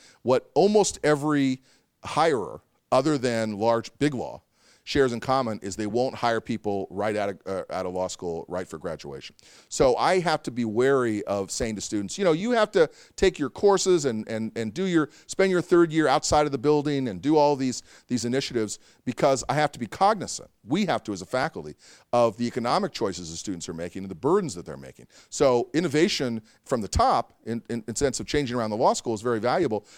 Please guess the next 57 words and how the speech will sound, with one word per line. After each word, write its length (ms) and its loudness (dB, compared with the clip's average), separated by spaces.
For, 120 -2
from 260 0
the 60 -2
students, 480 -2
I 100 2
understand, 760 -2
and 80 -8
we 80 -2
understand 420 -4
their 120 -4
instinct 520 -6
toward 400 0
a 40 -10
somewhat 420 0
more 260 -2
conservative 720 -6
mindset. 460 -8
What 140 4
I 80 6
think 200 -4
has 200 0
to 100 -4
happen 360 0
is 180 -4
at 180 -2
the 80 -2
level 360 0
of 100 -4
the 80 -10
employers. 600 -8
What 80 -8
has 220 -2
to, 200 -2
really 380 0
has 220 -4
to 60 -14
change 480 -6
are 60 -2
the 80 -2
folks 300 -2
who 160 -6
are 60 -4
hiring 420 -6
law 140 -2
students. 280 -8
And 80 0
I 60 2
don't 100 -4
mean 140 -2
they 80 -4
should 160 -10
just 200 -12
hire 400 -4
three 140 -12
times 280 -12
as 120 -20
many. 240 -14